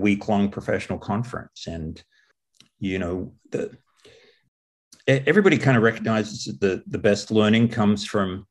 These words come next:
sitting next to the right person at lunch or at dinner, or, you know, the, the,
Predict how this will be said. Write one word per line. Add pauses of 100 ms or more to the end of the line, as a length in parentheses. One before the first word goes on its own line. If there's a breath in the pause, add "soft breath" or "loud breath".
(320)
sitting
next
to
the
right
person
at
lunch
or
at
dinner,
or, (560 soft breath)
you
know,
the,
the,